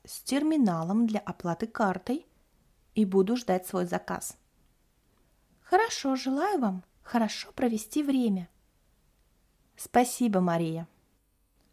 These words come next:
Ну что, друзья, получился вот такой диалог между официантом и гостем в ресторане. Обычно официант дает гостю меню, чтобы тот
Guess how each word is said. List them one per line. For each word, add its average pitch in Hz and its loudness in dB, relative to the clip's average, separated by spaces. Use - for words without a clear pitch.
Ну 254 4
что, 226 -2
друзья, 190 -2
получился 208 -2
вот 254 -4
такой 240 0
диалог 175 -4
между 208 4
официантом 190 -4
и - -10
гостем 185 -4
в 180 -2
ресторане. 170 -6
Обычно 196 -2
официант 202 -2
дает 214 -2
гостю 208 -2
меню, 208 4
чтобы 185 -2
тот 190 -6